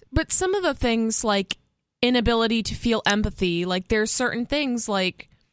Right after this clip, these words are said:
if you see something, someone going through something terrible and you're empathizing with them,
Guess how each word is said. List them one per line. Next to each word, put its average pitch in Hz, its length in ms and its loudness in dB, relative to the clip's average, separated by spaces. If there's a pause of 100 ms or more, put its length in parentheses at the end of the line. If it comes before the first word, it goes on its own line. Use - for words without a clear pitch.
(800)
if - 180 -6
you 254 140 2
see 254 180 0
something, 233 680 -2
someone 233 440 2
going 233 300 2
through 233 140 -2
something 220 220 0
terrible 220 520 2
and 202 120 2
you're 214 320 2
empathizing 190 560 2
with 180 140 -2
them, 170 240 0